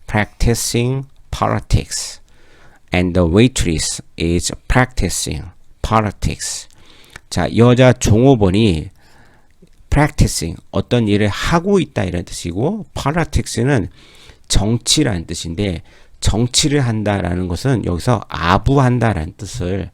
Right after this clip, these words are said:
이제 은유적으로, 비유적으로 표현했습니다. And the waitress is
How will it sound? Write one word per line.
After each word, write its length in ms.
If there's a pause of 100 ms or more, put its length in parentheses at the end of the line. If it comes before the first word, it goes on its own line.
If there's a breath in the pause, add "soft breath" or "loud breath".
(220)
이제 80 (160)
은유적으로, 800 (400 soft breath)
비유적으로 680
표현했습니다. 720 (1040 soft breath)
And 200
the 120
waitress 760 (100)
is 320